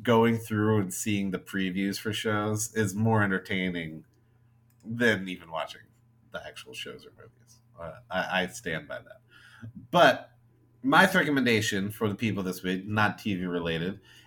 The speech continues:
it's actually more to-, geared toward people that, I don't know, I have a problem biting my fingernails. It's just kind of a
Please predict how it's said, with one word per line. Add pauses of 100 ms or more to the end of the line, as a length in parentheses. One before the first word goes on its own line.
it's
actually
more
to-, (200)
geared
toward
people
that, (360)
I
don't
know,
I
have
a
problem
biting
my
fingernails.
It's
just
kind
of
a